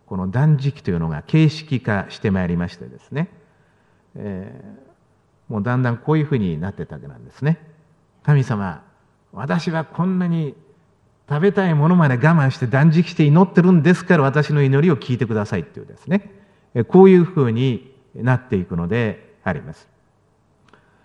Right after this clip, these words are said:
つまり自分が熱心に、まあ、断食するってのはお腹が空くわけですから、我慢しないといけない。まあ、修行みたいなもんですね。で、我慢して食を取ることを我慢して、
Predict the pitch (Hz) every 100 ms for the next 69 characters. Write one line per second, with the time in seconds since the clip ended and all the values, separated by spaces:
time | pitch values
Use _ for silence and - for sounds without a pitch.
0 | _ 233 220 196 160 165 208 220 196 185
1 | 240 - - - 214 175 151 180 156 139
2 | 135 120 180 202 - 196 196 202 120 113
3 | 147 147 139 - - 139 107 90 - -
4 | 95 165 190 135 127 101 80 85 90 80
5 | 73 _ _ _ _ _ _ 90 - 139
6 | 160 175 170 165 - 85 139 131 - 127
7 | 196 - _ _ _ _ _ - 135 135
8 | 226 214 196 160 - 214 160 - - -
9 | 180 170 220 202 190 180 160 160 156 147
10 | 196 165 165 180 165 147 202 202 175 -
11 | - 214 220 -